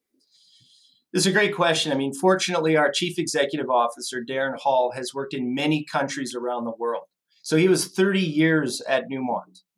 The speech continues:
So he had a very good understanding and experienced framework of what has worked in many different countries. He's worked in Nevada, he's worked in Peru, he's worked in Indonesia and Australia. So he's been able to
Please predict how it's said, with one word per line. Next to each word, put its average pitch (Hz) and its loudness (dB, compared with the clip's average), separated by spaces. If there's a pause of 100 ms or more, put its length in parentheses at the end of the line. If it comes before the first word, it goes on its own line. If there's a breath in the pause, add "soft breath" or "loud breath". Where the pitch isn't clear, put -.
(340)
So - 0
he 175 4
had 170 2
a 123 -2 (100)
very 175 4
good 151 2
understanding 139 -2
and 120 -6
experienced 147 -6
framework 143 0 (400 soft breath)
of 127 -2
what 151 2
has 143 -2
worked 139 -4
in 135 -4
many 147 0
different 123 -8
countries. 110 -12
He's 127 -8
worked 135 -4
in 120 -4
Nevada, 117 0 (640)
he's 123 -4
worked 131 -2
in 117 -4
Peru, 156 0 (320)
he's 120 -10
worked 123 -4
in 120 -2
Indonesia 131 -2
and 127 2
Australia. 139 -4
So 131 -8
he's 135 -10
been 139 -6
able 170 0
to 139 -4